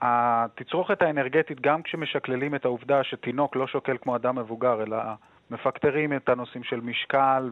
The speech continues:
ומין וכמות השומן בגוף, אה, או יותר נכון, כמות השרירים שיש בגוף, הם מצאו שהמטאבוליזם, או התצרוכת האנרגטית יותר נכון,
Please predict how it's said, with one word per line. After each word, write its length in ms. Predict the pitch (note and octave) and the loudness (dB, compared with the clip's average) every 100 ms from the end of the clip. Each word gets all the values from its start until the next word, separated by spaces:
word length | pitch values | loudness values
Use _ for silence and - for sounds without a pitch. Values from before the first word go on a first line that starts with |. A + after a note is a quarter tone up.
| G#2+ | -4
ומין 680 | A2 A#2 B2+ C#3+ C#3 C3+ C3 - - - - - G#2+ | -4 -2 -2 -2 -4 -8 -12 -20 -20 -20 -20 -8 0
וכמות 720 | A2+ A2+ A2 G#2+ A#2 A#2+ A#2+ | 2 2 0 -2 -4 -2 -4
השומן 500 | - B2+ C#3 D3+ C#3 | -2 0 2 2 2
בגוף, 640 | C3+ B2+ B2 A#2+ - A2+ | -2 -2 -4 -6 -12 -6
אה, 160 | A2 G#2+ | -4 -2
או 140 | G#2+ | -4
יותר 220 | G#2+ A#2 | -4 -4
נכון, 200 | A#2 A#2+ A2 | -4 -4 -6
כמות 240 | A2+ A#2+ | -6 -4
השרירים 500 | A#2 - A#2 B2 E3+ | -4 -4 -2 -2 -2
שיש 300 | - C#3 A#2+ | 0 -2 -2
בגוף, 320 | A2+ A2 A#2+ - - - - - - _ _ _ | -6 -6 -6 -8 -16 -20 -20 -20 -20 _ _ _
הם 140 | C#3+ D3+ | -2 0
מצאו 640 | C#3+ - A3 G#3 G3 A3 A3+ - - - _ _ | -2 -2 0 2 4 0 -4 -20 -20 -20 _ _
שהמטאבוליזם, 1700 | - - C#3+ C#3 C3 A#2+ B2 A#2+ A#2+ B2 - F3 G3+ G3 E3+ F3+ F3+ E3 | -8 0 2 2 2 4 4 2 -2 -2 2 2 4 2 0 -4 -4 -4
או 380 | B2 A2+ G#2+ G#2+ | -2 0 0 0
התצרוכת 640 | G#2 - - D#3 F#3 F#3+ | 0 -2 0 2 2 2
האנרגטית 640 | D3 B2+ A#2+ A#2 E3+ D3+ B2 | 2 2 0 2 2 0 -6
יותר 260 | A2+ A2 G#2+ | -2 -2 -2
נכון, 440 | G#2 A2 A2 C3+ | -4 -4 -4 -4